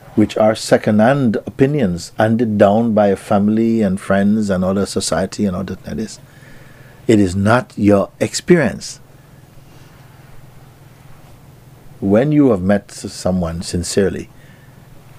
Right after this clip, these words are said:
and not just over a cup of tea,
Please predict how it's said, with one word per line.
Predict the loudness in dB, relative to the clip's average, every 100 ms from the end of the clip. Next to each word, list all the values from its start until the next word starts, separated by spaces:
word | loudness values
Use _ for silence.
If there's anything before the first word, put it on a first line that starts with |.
| -20 -20 -20 -20 -20 -20 -16 -4
and | -2 2 2
not | 2
just | 0 -4 -2
over | -2 -2 -4
a |
cup | -6 -8 -8
of | -8
tea, | -2 -2